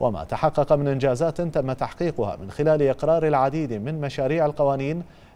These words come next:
تؤكد حرص سموه لتحقيق أهداف المشروع الإصلاحي لصاحب الجلالة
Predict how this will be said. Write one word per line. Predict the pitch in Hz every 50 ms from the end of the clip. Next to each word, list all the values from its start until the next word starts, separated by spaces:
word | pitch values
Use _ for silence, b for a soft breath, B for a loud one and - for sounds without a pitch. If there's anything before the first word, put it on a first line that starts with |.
| B
تؤكد | - 95 76 104 - 143 131 131
حرص | - - 175 160 - -
سموه | 165 - - 160 151 151 131 139 156 160 175
لتحقيق | 165 147 - 135 - - - 160 147 -
أهداف | 151 131 127 127 160 165 151 -
المشروع | 160 147 147 131 - 156 165 170 165
الإصلاحي | 156 151 147 - 156 143 123 - 143 147 147 151 147 B B B B B B B
لصاحب | 127 117 104 82 - - 160 156 - 165 156
الجلالة | 156 143 123 143 143 156 165 139 135 156